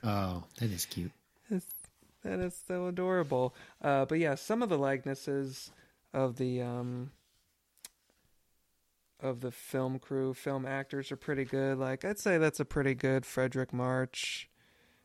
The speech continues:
Speaker 2: for, uh, for his spread on Doctor Jekyll and Mister Hyde. And the caption next to the picture for, uh, Fredric March's Doctor Jekyll and Mister Hyde,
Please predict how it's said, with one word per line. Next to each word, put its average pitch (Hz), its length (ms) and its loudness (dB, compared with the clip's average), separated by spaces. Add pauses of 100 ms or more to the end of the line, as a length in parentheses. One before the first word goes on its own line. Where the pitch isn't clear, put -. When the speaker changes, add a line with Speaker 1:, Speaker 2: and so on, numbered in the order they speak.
(140)
Speaker 2:
for, 123 480 0
uh, 123 300 0 (1600)
for 135 180 2
his 135 180 -4
spread 135 460 6
on 127 140 4
Doctor 131 320 2
Jekyll 131 320 2
and 127 100 2
Mister 131 280 2
Hyde. 135 340 6
And 139 100 6
the 139 60 4
caption 147 680 4 (280)
next 139 340 4
to 147 100 4
the 127 100 4
picture 131 500 4
for, 127 280 2
uh, 123 100 4
Fredric 131 380 4
March's 131 380 2
Doctor 127 260 2
Jekyll 131 340 2
and 127 80 2
Mister 127 280 0
Hyde, 131 420 4